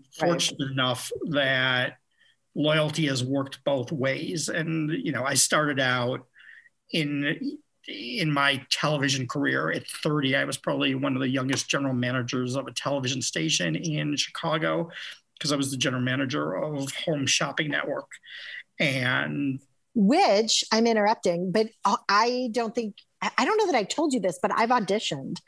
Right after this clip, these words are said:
Speaker 1: I auditioned and got a call back for Home Shopping Network to be an on-air host.
Speaker 2: Now you're
Speaker 1: Why
Speaker 2: talking.
Speaker 1: you didn't, why didn't you hire me, Fred? Jerk.
Speaker 2: Well, t-, I, I don't know, 'cause I, I, obviously I made a mistake.
Speaker 1: Margaret said
Speaker 2: Um,
Speaker 1: I'd be good on television. <laughs>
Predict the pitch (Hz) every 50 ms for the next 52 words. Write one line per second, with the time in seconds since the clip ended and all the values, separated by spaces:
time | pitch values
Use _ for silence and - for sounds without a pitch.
0 | - - - - - _ - 196 220 233 240 226 208 214 214 208 - 240 208 196
1 | 185 180 180 165 170 - - - - 175 190 185 165 123 104 - - - - 156
2 | 156 151 165 156 147 - 165 139 143 - 160 151 143 - - - 160 165 165 -
3 | - - - - 180 160 151 147 147 143 139 135 127 - 156 147 - - - -
4 | - - - - _ - - 156 185 196 208 196 180 175 165 180 214 247 262 254
5 | 277 277 254 226 294 285 262 - - - - - _ 226 240 233 262 311 320 370
6 | 339 339 320 302 247 226 262 269 285 277 240 208 190 170 156 135 - - 156 151
7 | 151 160 185 202 196 - _ _ _ _ _ - - - - - - 156 - 180
8 | 180 170 185 208 - - 190 185 185 185 185 190 196 175 165 160 156 165 170 160
9 | 160 180 208 185 135 113 - - - - - 156 160 180 180 185 190 180 190 185
10 | 170 180 185 180 170 - - 190 170 165 156 147 147 156 151 151 151 139 - -
11 | - 208 180 120 - - - - - - - - - - - 262 262 294 330 381
12 | 403 254 - - 294 269 277 320 285 247 233 269 247 214 240 233 214 - 226 208
13 | 254 202 202 226 214 180 175 175 170 151 165 165 165 170 196 226 - - _ _
14 | _ _ _ _ _ - 359